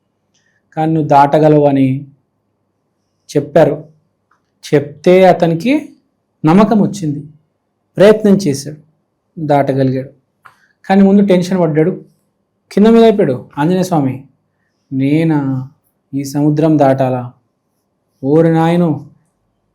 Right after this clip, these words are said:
ఏ మామూలు సముద్రమా? ఇండియన్ ఓషన్ అది, హిందూ మహాసాగరం కదా,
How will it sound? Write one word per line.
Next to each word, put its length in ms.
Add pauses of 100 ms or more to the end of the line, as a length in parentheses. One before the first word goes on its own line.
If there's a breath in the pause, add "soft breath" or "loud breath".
(140)
ఏ 120
మామూలు 380
సముద్రమా? 720
ఇండియన్ 320
ఓషన్ 320
అది, 220 (1500 soft breath)
హిందూ 280
మహాసాగరం 840 (180)
కదా, 360